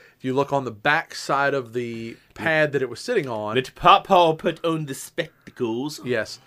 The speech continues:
Speaker 1: That small little metal bar with the, uh, plastic balls on the end of it.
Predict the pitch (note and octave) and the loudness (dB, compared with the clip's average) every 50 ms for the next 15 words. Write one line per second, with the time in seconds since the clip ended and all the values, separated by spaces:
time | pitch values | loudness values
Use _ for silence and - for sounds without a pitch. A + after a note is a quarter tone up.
0 | _ _ _ _ _ - C3 D3+ - _ C3+ D3 D3 D3 D3 - - D3 D3+ D3 | _ _ _ _ _ -20 -20 -20 -20 _ 0 2 2 2 0 -6 -8 -2 2 4
1 | D3 D3+ D3+ D3+ D3+ D3+ - - D3+ B2+ C#3 C#3+ C#3 C#3+ C#3+ C#3+ C#3 C#3 C3 C3+ | 6 6 6 6 4 2 -2 -8 -2 2 4 4 6 6 4 2 0 -2 -2 0
2 | C3+ C3+ C3+ C3 B2 A2 G#2+ G#2+ C#3+ D3 C3 A2 G2+ G#2 G#2+ A2+ A2 - - - | 2 2 2 2 0 -2 -2 0 2 4 4 6 6 4 2 0 -2 -6 -14 -20
3 | - _ B2+ A#2 A2+ G#2+ - - - C3 A#2+ A#2+ A#2+ A#2+ A#2 A2+ A2 A2 G2+ G2 | -10 _ -2 -2 -2 -2 -4 -8 -14 -6 -4 -4 -2 -2 -4 -6 -6 -6 -6 -6
4 | F#2+ - - - B2+ B2 A#2+ - - B2 A2+ - - _ _ _ _ _ _ _ | -8 -8 -4 -2 -2 -2 -2 -4 -6 -8 -8 -8 -14 _ _ _ _ _ _ _
5 | _ _ B2+ B2+ C3+ B2+ A#2+ C3 A#2 A#2 A#2 A#2+ A#2 G#2 G#2 G#2+ - | _ _ 0 0 0 0 -2 -6 -8 -10 -8 -8 -6 -6 -6 -8 -10